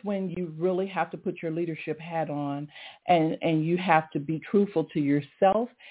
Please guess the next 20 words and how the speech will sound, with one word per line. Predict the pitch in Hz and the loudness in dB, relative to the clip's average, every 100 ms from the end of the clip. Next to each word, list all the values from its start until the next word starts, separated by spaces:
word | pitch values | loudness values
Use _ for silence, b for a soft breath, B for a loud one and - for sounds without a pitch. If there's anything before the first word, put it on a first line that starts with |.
| B - | B -4
and | 156 | -2
you | 165 | 0
have | 156 151 | 0 -2
to | 156 | 0
hold | 156 156 151 | 4 4 4
yourself | 160 - 156 | -2 0 0
accountable | 147 - - 180 185 147 147 | -2 -6 -2 0 0 0 0
and | 143 147 | -2 2
say, | 165 151 | 4 4
"You | 156 | 2
know | 180 190 | 2 2
what? | 170 156 156 - B B B _ | 4 4 4 -2 B B B _
I | 147 180 220 | 6 6 6
need | 214 202 196 | 4 0 -4
to | 208 - - | -10 -8 -6
choose | 196 170 160 | -2 -2 -2
the | 143 | -6
business | 135 175 175 165 139 139 156 | -2 2 0 0 -4 -2 0
that | 139 | 0
is | 143 | 0